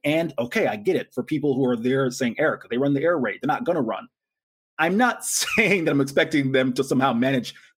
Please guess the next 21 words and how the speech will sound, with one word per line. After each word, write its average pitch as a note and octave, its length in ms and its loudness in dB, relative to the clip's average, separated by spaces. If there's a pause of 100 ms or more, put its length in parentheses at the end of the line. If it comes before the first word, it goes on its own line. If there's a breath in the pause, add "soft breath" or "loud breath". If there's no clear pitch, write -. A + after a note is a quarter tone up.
two F3 160 0
hundred C3+ 180 2
yards A#2+ 220 2
rushing C3+ 300 2
out A2 80 0
of G2+ 60 -8
the G#2+ 100 -4
air D#3 120 4
raid. G#2 300 -2 (460)
I'm C#3 180 2
just F#3 220 0
saying G#2+ 480 -2
they C3 240 0
will C#3 120 4
be C#3 140 0
defying B2 840 0
recent B2+ 440 -2
history. A2+ 420 -4
And C#3 80 0
there've F#3 100 0
been, A#3 140 0